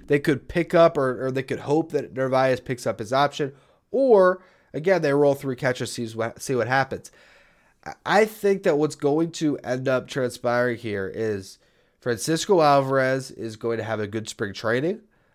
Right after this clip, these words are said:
They're still gonna put him in triple A Syracuse. He's gonna have two months there, and we'll see if he goes through his lumps, but he is going to be such an undeniable offensive force that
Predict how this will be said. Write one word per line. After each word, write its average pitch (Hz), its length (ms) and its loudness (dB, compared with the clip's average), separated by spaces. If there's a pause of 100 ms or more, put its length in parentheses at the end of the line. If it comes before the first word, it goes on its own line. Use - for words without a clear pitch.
They're 120 120 -2
still 127 320 -4
gonna 143 220 0
put 127 220 -2
him 147 200 -4 (360)
in 107 80 -14
triple 110 320 -4
A 95 100 -4
Syracuse. 143 720 -8 (420)
He's 131 160 -8
gonna 143 180 -2
have 131 420 0
two 147 200 -6
months 123 340 -4
there, 143 360 -2
and 123 100 -8
we'll 123 120 -4
see 139 240 -6
if 135 100 -6
he 135 80 -8
goes 117 240 -4
through 120 140 -6
his 104 180 -10
lumps, 127 260 -4
but - 200 -10
he 160 200 -2
is 156 120 2
going 143 320 -2
to 131 100 -8
be 117 400 -4 (300)
such 170 400 0
an 165 100 -4 (160)
undeniable 151 800 2
offensive 131 640 -2
force 120 460 -4
that 110 320 -4